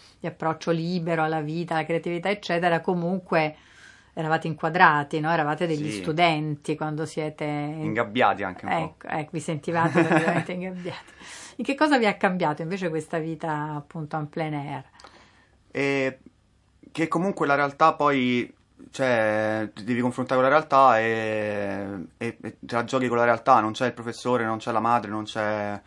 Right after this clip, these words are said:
Speaker 2: c'è una realtà della strada che, ma questo vale per tutti, non solamente per noi ovviamente, però io lo vivo ogni giorno che lo vedo che mi punisce o mi premia ogni volta sta strada, cioè se faccio le cose giuste mi, mi, mi premia, se faccio cose sbagliate comunque mi punisce, quindi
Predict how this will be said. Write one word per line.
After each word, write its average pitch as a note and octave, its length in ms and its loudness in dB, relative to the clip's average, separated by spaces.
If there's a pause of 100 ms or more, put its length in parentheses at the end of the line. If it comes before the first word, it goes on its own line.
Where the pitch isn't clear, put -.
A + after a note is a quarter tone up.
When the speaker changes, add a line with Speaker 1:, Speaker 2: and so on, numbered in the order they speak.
(280)
Speaker 2:
c'è - 100 -8
una A#2 120 0
realtà A#2 260 2
della B2+ 220 0
strada C#3 520 4
che, G#2+ 440 -4 (100)
ma A#2 100 -6
questo C3+ 240 -4
vale A2 200 0
per G#2+ 120 -6
tutti, A2+ 300 -8
non A2+ 100 -6
solamente G#2 300 -8
per G#2 80 -6
noi G#2+ 100 -6
ovviamente, G2+ 420 -8
però G#2 440 2
io A#2 140 -2
lo G#2+ 200 -4
vivo A2+ 220 -4
ogni A2+ 200 -4
giorno G#2+ 300 -4
che G2 220 -8 (600)
lo G#2+ 60 -4
vedo A2 220 -2
che G2+ 840 -2
mi G#2+ 200 -6
punisce B2 500 0
o - 20 -2
mi A#2 100 -4
premia A2+ 360 -2
ogni A2+ 80 -4
volta G#2 360 -4
sta G#2 160 -10
strada, G2+ 600 -2 (420)
cioè A#2 140 -6
se A#2 100 -8
faccio B2 280 -2
le A#2+ 60 0
cose A#2+ 200 -2
giuste A#2+ 320 -6
mi, A2 160 -4
mi, G#2 300 -6
mi G2+ 220 -6
premia, G#2 280 -4
se - 60 -16
faccio A2 160 -12
cose G#2 160 -8
sbagliate G#2 380 -4
comunque G#2 260 -8
mi G2 40 -8
punisce, G2+ 460 -8
quindi G2+ 420 -8